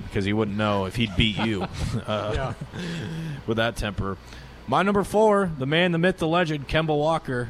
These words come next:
Speaker 1: I, I, I,
Speaker 2: <laughs>
Speaker 1: I'd love to meet him. I, I would love to find out more about him as a dude. I, all I know is, like, what you see in interviews. I know he's a big community guy, um, and I've been following him since he was a, a freshman at uconn. So,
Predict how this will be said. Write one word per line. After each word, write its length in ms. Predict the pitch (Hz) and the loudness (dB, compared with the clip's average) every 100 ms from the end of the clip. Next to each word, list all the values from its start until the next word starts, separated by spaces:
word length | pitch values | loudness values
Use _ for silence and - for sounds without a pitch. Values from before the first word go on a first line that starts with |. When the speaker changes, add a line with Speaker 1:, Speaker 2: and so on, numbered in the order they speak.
| 127 | -6
Speaker 1:
I, 340 | - 117 120 131 113 | -4 -2 -2 -4 -4
I, 80 | 117 | -2
I, 140 | 123 151 | 0 -2
Speaker 2:
<laughs> 40 | |
Speaker 1:
I'd 360 | 147 143 127 143 | -2 -2 0 4
love 180 | 175 147 | 4 2
to 60 | |
meet 240 | 185 180 214 | 0 0 2
him. 220 | 233 226 - - - - | 0 0 -6 -12 -14 -10
I, 120 | - 123 | -4 2
I 60 | 139 | 4
would 120 | 147 | 4
love 200 | 156 190 | 2 2
to 100 | 175 | 2
find 340 | - 160 170 | 0 0 2
out 180 | 165 170 | 2 2
more 180 | 131 156 | 0 0
about 320 | 151 131 143 156 | 0 2 2 0
him 100 | 156 | -2
as 160 | 135 | -2
a 60 | 117 | -4
dude. 320 | 98 127 156 | -2 0 0
I, 160 | 139 117 | 0 -4
all 300 | - 127 143 | -2 0 2
I 80 | 143 | 2
know 260 | 123 151 | 2 0
is, 100 | 139 | 0
like, 160 | 123 104 | -2 -4
what 140 | 127 | -4
you 80 | 127 | -2
see 220 | 117 139 | -2 0
in 60 | 120 | 0
interviews. 420 | 123 127 135 131 | 0 0 0 0
I 60 | 117 | 0
know 160 | 117 131 | 0 0
he's 140 | 117 | 0
a 40 | |
big 220 | 101 123 123 | -2 -4 -4
community 520 | 113 107 123 123 123 | -6 -4 -4 -4 -2
guy, 440 | 117 113 117 120 113 - - - - - | 0 2 0 -2 -6 -16 -18 -20 -20 -8
um, 540 | 98 104 98 92 92 92 - - - - | -4 -2 -2 -4 -8 -10 -14 -16 -18 -6
and 100 | 113 | -4
I've 100 | 107 | -2
been 140 | 107 | -4
following 400 | - 127 131 131 | 0 2 2 0
him 100 | 123 | -4
since 220 | 113 113 | -4 -6
he 100 | - | -4
was 160 | 123 110 | -4 -2
a, 260 | 107 101 98 | -2 -4 -6
a 80 | 104 | -8
freshman 500 | - 131 131 123 120 | -4 -2 -2 -4 -4
at 140 | 113 | -4
uconn. 640 | 101 123 120 120 117 117 117 - - - | -2 -4 -2 -2 0 -2 -6 -10 -14 -12
So, 480 | - 117 110 107 | -4 0 2 0